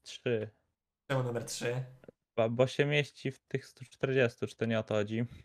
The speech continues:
Speaker 2: Nie, nie, to nie w tą. Odchylenie jest czternaście. Generalnie to
Speaker 1: Czyli
Speaker 2: działa
Speaker 1: musi
Speaker 2: tak,
Speaker 1: być
Speaker 2: że tu masz
Speaker 1: przemnożone.
Speaker 2: średnią,
Speaker 1: Mam.
Speaker 2: czyli tu jest gdzieś ta średnia na naszym punkcie,
Speaker 1: Aha.
Speaker 2: naszej jakby osi. I odchylenie standardowe jest w jedną stronę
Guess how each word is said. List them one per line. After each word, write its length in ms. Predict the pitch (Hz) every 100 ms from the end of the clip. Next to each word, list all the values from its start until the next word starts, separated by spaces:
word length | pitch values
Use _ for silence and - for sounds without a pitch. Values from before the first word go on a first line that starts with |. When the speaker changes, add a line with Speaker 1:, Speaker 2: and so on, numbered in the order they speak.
| _ _ _ _ _ -
Speaker 2:
Nie, 320 | 135 165 147
nie, 240 | 147 139
to 100 | 131
nie 160 | 127 160
w 40 |
tą. 240 | 147 120 117
Odchylenie 440 | 135 - 165 175
jest 220 | 180 180 -
czternaście. 760 | 175 170 170 131 - - 98 - - - _ _ _ _ _ _ _ _ _ _ 131
Generalnie 220 | 151 165
to 60 |
Speaker 1:
Czyli 80 | 165
Speaker 2:
działa 120 | 165
Speaker 1:
musi 80 | 160
Speaker 2:
tak, 120 | 165
Speaker 1:
być 100 | 147
Speaker 2:
że 220 | 160 143 - - _
tu 120 | - 202
masz 160 | 185
Speaker 1:
przemnożone. 340 | - 151 165 151
Speaker 2:
średnią, 340 | 160 190 214 - - _ _ -
Speaker 1:
Mam. 320 | 120 123 156
Speaker 2:
czyli 120 | 151 143
tu 60 |
jest 160 | 165 143
gdzieś 180 | 151 -
ta 80 |
średnia 420 | - 165 151 135 135
na 120 | 135
naszym 240 | 135 143
punkcie, 580 | 143 139 131 139 147 180 - - _ _
Speaker 1:
Aha. 160 | 123 127
Speaker 2:
naszej 180 | 123 135
jakby 240 | 131 131
osi. 580 | 135 127 151 160 190 190 - _ _ _ _ _ _ _ _ _ _ 143
I 80 |
odchylenie 540 | 147 - 165 175 170 165
standardowe 580 | - 160 156 165 160 156
jest 200 | 131 127
w 20 |
jedną 300 | 160 180 196
stronę 640 | - 214 220 233 240 -